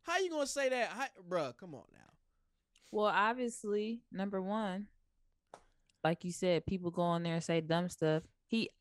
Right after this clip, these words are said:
Speaker 2: obviously didn't think what he said was dumb, nor does he care. 'Cause like I saw in some other, was it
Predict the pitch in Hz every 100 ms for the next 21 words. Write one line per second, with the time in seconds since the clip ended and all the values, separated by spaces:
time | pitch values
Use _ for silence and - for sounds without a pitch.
0 | _ 190 233 220 196 185 180 175 170 165
1 | 165 151 151 160 156 147 135 131 151 156
2 | 117 110 147 - _ _ _ _ _ _
3 | _ _ _ 147 170 185 185 175 196 -
4 | 214 147 120 143 - _ _ _ 151 147
5 | 156 151 147 - _ _ - - 160 151
6 | 151 156 151 160 151 - - 151 151 147
7 | 135 143 131